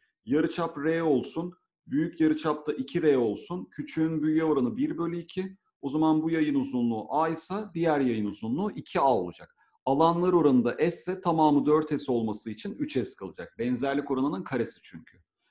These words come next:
Bakalım şimdi buna göre. O A, A B arkadaşlar.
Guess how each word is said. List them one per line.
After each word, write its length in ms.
Bakalım 400
şimdi 300
buna 180
göre. 380
O 480
A, 460
A 360
B 200
arkadaşlar. 760